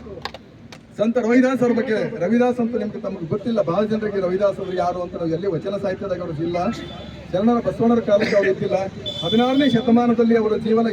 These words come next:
ಎಲ್ಲಿ ಮಾಡಿದ್ದಾರೆ? ಕಾಶಿಯಲ್ಲಿ, ವಾರಣಾಸಿಯಲ್ಲಿ ಅವರ ಒಂದು ಜನನ ಆಗಿದೆ ಬಂಧುಗಳೇ. ಅವರ ಜನನದ ಒಂದು ಸಂಕ್ಷಿಪ್ತ ನಿಮಗೆ ಒಂದು ಮಾಹಿತಿ ಸಿಗ್ಬೇಕು ಅಂತಂದ್ರೆ,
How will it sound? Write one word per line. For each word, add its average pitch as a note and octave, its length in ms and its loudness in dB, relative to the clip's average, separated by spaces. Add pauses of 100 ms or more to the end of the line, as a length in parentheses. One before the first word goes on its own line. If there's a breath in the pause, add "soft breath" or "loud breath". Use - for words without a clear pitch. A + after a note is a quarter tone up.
ಎಲ್ಲಿ A3+ 120 4
ಮಾಡಿದ್ದಾರೆ? G#3 440 0 (120)
ಕಾಶಿಯಲ್ಲಿ, G3+ 600 -2
ವಾರಣಾಸಿಯಲ್ಲಿ F#3+ 800 0 (420)
ಅವರ F3+ 160 0
ಒಂದು F3 260 -2 (100)
ಜನನ F3+ 180 -4
ಆಗಿದೆ F3+ 280 -4
ಬಂಧುಗಳೇ. F3 440 -2 (600)
ಅವರ G#3 180 4 (100)
ಜನನದ A#3 260 4
ಒಂದು B3 180 4
ಸಂಕ್ಷಿಪ್ತ B3 460 2 (720)
ನಿಮಗೆ A#3 280 6
ಒಂದು A3+ 120 4
ಮಾಹಿತಿ A3 300 4
ಸಿಗ್ಬೇಕು A3 440 2
ಅಂತಂದ್ರೆ, G3+ 380 2